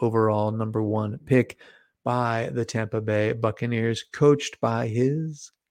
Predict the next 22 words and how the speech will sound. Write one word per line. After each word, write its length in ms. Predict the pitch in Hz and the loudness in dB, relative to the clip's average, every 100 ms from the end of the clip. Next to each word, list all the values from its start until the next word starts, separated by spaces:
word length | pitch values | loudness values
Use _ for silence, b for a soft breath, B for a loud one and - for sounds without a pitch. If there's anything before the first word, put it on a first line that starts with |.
| - | -18
college 720 | - 110 135 175 139 - - | -2 2 2 0 -4 -8 -8
coach, 480 | 123 120 120 - - | -4 -4 -6 -10 -2
John 420 | 113 117 120 117 | 0 2 2 -2
McKay, 540 | 110 101 120 123 123 | -4 -2 0 2 0
who 160 | 104 113 | -2 -6
knew 320 | 104 123 127 | 0 4 4
Bell, 380 | 113 117 127 120 | 4 0 2 0
who 200 | 113 117 | -2 -4
wanted 680 | 104 113 120 120 131 117 110 | -4 0 2 2 0 0 2
Bell, 300 | 117 120 B B B _ | 4 2 B B B _
who 80 | 117 | -6
said, 180 | - 110 | -4 -4
"I'm 180 | 113 123 | -4 -4
gonna 260 | 113 110 | -4 -8
go 320 | 107 117 113 | -6 -2 -2
for 180 | 117 110 | -4 -6
Bell 400 | 107 110 117 110 | -4 -2 0 0
and 140 | 101 - | -4 -4
pass 360 | 113 117 - | 0 0 0
on 200 | 120 110 | -2 0
Dorsett." 540 | 107 107 - 131 147 - | 0 0 2 4 4 4
And 260 | 196 190 | 4 4